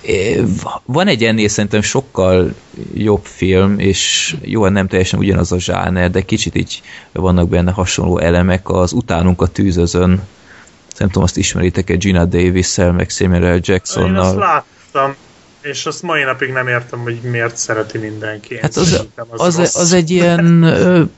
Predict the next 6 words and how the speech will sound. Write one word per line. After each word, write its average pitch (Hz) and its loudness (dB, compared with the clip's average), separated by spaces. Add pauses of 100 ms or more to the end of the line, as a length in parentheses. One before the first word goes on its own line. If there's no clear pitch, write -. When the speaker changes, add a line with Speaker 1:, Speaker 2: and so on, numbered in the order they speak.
(180)
Speaker 1:
poénos 117 2
akció 101 2
buddy 92 0
movie, 87 2
akármi, 110 0
ahol 101 2